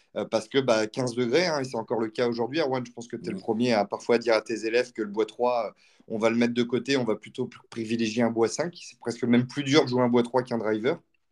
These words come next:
Speaker 1: euh, si on prend les caractéristiques vraiment techniques du produit. Et donc, on avait sorti ce premier bois, euh,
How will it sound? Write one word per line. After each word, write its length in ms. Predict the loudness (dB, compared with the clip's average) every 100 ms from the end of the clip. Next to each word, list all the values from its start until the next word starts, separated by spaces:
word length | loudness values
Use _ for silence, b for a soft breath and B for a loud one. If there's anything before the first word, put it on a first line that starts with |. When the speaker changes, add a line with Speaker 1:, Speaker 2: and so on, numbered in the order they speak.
| B B B B -4
Speaker 1:
euh, 200 | -4 -4
si 160 | -6
on 80 | -6
prend 160 | 2 2
les 100 | 4
caractéristiques 840 | 4 4 2 0 -2 -2 -10 -8
vraiment 300 | -2 0 0
techniques 440 | -2 -4 -2 -2
du 100 | -4
produit. 400 | -8 -6 -6 -10 B B B B -8
Et 80 | -2
donc, 220 | 0 2
on 80 | 4
avait 140 | 4
sorti 360 | 2 -4 -4 -8
ce 60 | -4
premier 320 | 2 4 4
bois, 360 | 6 8 8
euh, 60 | 6